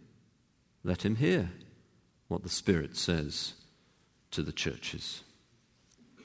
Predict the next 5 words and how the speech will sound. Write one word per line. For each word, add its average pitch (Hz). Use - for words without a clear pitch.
Well, 180
we 156
all 127
know 104
that 98